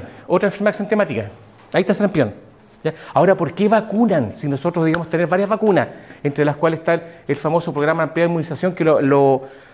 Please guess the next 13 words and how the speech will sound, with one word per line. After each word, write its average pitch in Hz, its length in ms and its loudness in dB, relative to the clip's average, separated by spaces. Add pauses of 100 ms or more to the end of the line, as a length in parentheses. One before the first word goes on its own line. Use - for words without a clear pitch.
(160)
lo 127 560 4
entrega, 156 400 2
¿cierto?, 170 320 0
el 151 80 4
Estado 180 360 -2
en 165 60 0
forma 156 400 2
gratis. 208 800 0 (800)
¿Por 147 160 0
qué? 185 420 2 (280)
Porque 139 180 -2
se 147 80 -4
manchó. 170 460 -2